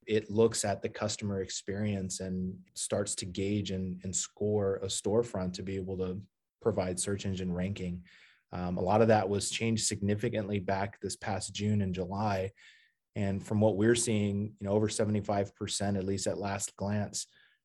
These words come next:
um, over seventy-five percent of the storefronts that are out there haven't yet adopted some of the key components that need to be looked at in order to maintain solid core web vitals and, and solid scores. So I think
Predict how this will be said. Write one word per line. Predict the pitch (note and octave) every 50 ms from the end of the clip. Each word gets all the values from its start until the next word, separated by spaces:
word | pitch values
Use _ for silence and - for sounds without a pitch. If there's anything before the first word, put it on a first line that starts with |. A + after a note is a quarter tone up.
| _ -
um, | G#2+ G2 F#2+ F#2 F#2 G2 G2+ - -
over | A2+ G2+ G2
seventy-five | - - A2 A2 G#2 G2+ - G#2 G#2 G#2
percent | G#2 - - A2
of | G#2+ G2+
the | F#2
storefronts | - - - A2+ A#2 A2 - G#2+ G2+ F#2
that | G2 F2+
are | F2+
out | F#2+ G2+ A#2 A#2
there | - G#2 F#2
haven't | F2 G2+ A2+ A2+ A#2+ A#2 A2
yet | A2 A2+ A2
adopted | G#2+ F#2+ F2+ - G2+ F#2 A2 B2 B2 - A2 F#2 -
some | - - G#2+ G2+
of | G2+ F#2
the | F#2+ F2+
key | - - - A2+ A2 A2 G#2+ G#2+ G#2 G#2 - - _ _ _ _ _ _ _ -
components | B2 A2+ A2 - A#2 B2 C3 A#2+ G#2 -
that | G#2+ F#2
need | G2 G2+ G#2 G#2+ G#2+ A2 G#2+ A2
to | A2+ G#2
be | F#2 G#2 G2+ G2 F#2+ F#2+ F#2+ G2+ G#2+ - -
looked | G2+ G#2+ A2 A2 -
at | A#2 F#2+ F#2+ F#2+
in | F#2+ F#2+
order | F#2+ F#2 F#2 F2+
to | F#2
maintain | F#2 F#2+ F#2+ F#2+ F2+ F2+ G2+ G2+ F#2+ F#2
solid | F2+ - - G#2 F#2 F#2 F#2+ F#2+ F#2 -
core | - - G#2 F#2+
web | G2 G2 F#2 F2
vitals | G2+ F2 F#2 F#2+ F#2+ F#2+ F#2+ F2+ -
and, | F#2 F2+ F#2 F2+ F2+ - _ _ _ _ _ _ _ _ -
and | - F2 F2+ F#2 F#2 - - -
solid | - A2 G2 F#2 F2+ E2 -
scores. | - - G#2 G2 G2 G2 F#2+ F#2+ - -
So | - A2 G#2 G2+ G2 G#2 - - _ _ _ _ - A#2+
I | A2+
think | A#2 C#3 C3+ A#2